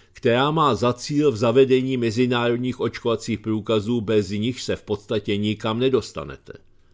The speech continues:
Na summitu dvaceti států s nejvyspělejšími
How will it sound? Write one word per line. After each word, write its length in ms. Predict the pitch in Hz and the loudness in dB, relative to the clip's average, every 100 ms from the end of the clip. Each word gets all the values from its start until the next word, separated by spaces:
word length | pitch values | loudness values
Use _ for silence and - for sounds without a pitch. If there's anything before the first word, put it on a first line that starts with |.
| _ _ _ _ _ _ | _ _ _ _ _ _
Na 140 | - 104 | -2 -2
summitu 500 | - 135 151 147 160 | 2 2 2 0 2
dvaceti 480 | 131 139 151 123 143 | 4 4 2 -2 -4
států 560 | - 147 143 135 147 | 0 0 0 0 -4
s 100 | - | 0
nejvyspělejšími 1040 | 139 135 131 - 139 131 135 - 127 127 | 2 2 0 -4 2 4 4 0 -6 -2